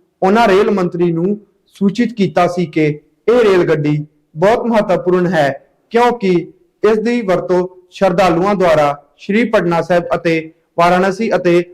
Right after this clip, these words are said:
ਹਾਵੜਾ ਜਾਣ ਲਈ ਕੀਤੀ ਜਾਂਦੀ ਸੀ। ਉਹਨਾਂ ਕਿਹਾ ਕਿ ਕੋਵਿਡ ਦੌਰਾਨ ਰੇਲਾਂ ਦਾ ਰੁਕਣਾ ਅਸਥਾਈ ਤੌਰ ਤੇ ਹੋਣਾ ਚਾਹੀਦਾ ਸੀ, ਪਰ ਇਹ ਮੰਦਭਾਗਾ ਹੈ ਕਿ ਕੋਵਿਡ ਤੋਂ ਬਾਅਦ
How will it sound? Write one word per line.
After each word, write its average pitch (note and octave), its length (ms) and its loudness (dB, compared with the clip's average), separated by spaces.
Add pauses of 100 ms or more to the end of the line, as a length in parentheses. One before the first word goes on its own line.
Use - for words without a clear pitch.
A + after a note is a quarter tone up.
(220)
ਹਾਵੜਾ F#3+ 340 4
ਜਾਣ E3+ 320 0
ਲਈ E3+ 100 0
ਕੀਤੀ E3+ 360 -8
ਜਾਂਦੀ C#3+ 300 -2
ਸੀ। C3 280 -4 (520)
ਉਹਨਾਂ C4 260 4
ਕਿਹਾ G3+ 260 2
ਕਿ F#3 200 0
ਕੋਵਿਡ G3+ 420 0
ਦੌਰਾਨ D#3 500 0 (260)
ਰੇਲਾਂ G#3 280 2
ਦਾ G#3 140 2
ਰੁਕਣਾ F3 400 0 (440)
ਅਸਥਾਈ G3+ 360 0
ਤੌਰ F3+ 320 0
ਤੇ G3+ 260 0 (120)
ਹੋਣਾ E3 220 -2
ਚਾਹੀਦਾ D#3 380 0
ਸੀ, C#3+ 260 -6
ਪਰ G#3 360 0
ਇਹ F3 120 0
ਮੰਦਭਾਗਾ F3 580 -2
ਹੈ D#3 200 2
ਕਿ E3 300 -6 (380)
ਕੋਵਿਡ A3+ 340 0
ਤੋਂ G3+ 160 0
ਬਾਅਦ D#3 320 2